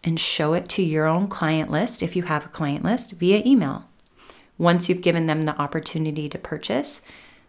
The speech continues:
they do, they don't, whatever's left, you take and you give to a studio.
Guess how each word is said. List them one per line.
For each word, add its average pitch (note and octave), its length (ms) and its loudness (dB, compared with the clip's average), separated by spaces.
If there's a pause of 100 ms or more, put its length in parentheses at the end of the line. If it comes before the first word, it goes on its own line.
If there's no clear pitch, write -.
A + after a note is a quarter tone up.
(120)
they D#3+ 120 0
do, E3+ 320 2
they D3+ 160 0
don't, F3 340 4
whatever's E3 400 2
left, E3+ 440 2 (300)
you E3 100 -2
take G#3+ 440 -2
and D#3 120 0
you D#3 80 -2
give F3+ 160 -2
to A3 80 -2
a G#3+ 80 0
studio. - 580 -4